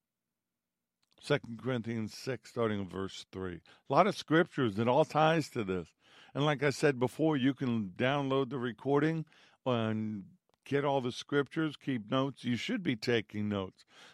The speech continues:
This is not for you to be entertained. This is not for you to just listen and then walk away and think, "Okay, I've had a nice meal." No, no, no. Savor this meal. Save it. Have leftovers. Second Corinthians six, verse three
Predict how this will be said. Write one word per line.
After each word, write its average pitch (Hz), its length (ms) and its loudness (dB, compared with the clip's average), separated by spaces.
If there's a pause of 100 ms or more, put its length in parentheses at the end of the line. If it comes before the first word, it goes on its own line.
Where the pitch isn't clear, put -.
This 170 220 2
is 180 160 2
not 170 240 6
for 156 100 -2
you 139 180 4
to 123 80 -2
be 123 240 2
entertained. 123 760 0
This 135 220 -2
is 147 120 -6
not 135 300 2
for 131 80 -10
you 135 160 2
to 120 140 -2
just 120 260 -4
listen 127 560 -2 (320)
and 135 100 -6
then 135 160 0
walk 131 360 2
away 127 360 6
and 110 120 2
think, 123 260 -2
"Okay, 123 440 0
I've 104 100 0
had 110 160 -2
a 110 100 -2
nice 120 500 -2
meal." 139 380 -4 (300)
No, 160 180 2
no, 151 140 2
no. 113 240 0 (240)
Savor 175 420 6
this 117 240 2
meal. 107 320 0
Save 165 400 6
it. 110 140 -4 (240)
Have 156 240 2
leftovers. 104 920 2 (1200)
Second 135 380 -4
Corinthians 123 580 -4
six, - 380 -6
verse 110 340 -4
three 127 460 0